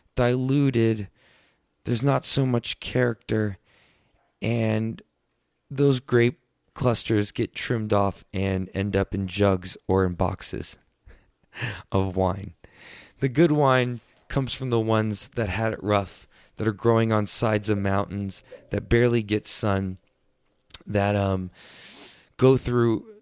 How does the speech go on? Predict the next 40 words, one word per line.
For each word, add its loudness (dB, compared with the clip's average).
go 2
through 0
extreme -2
heat, -8
that -4
go 2
through -2
extreme -2
cold. 2
Uh, -2
those 0
are -2
the, -6
those 0
are -4
the -2
grapes -4
that -6
you -2
want. -4
Those 0
are -6
the 0
friends -2
that -6
you -4
want. -6
You -2
want -4
people -4
that -2
have -6
good -2
character, -2
who've -6
been -2
through 0
a 2
lot, 0
that, -4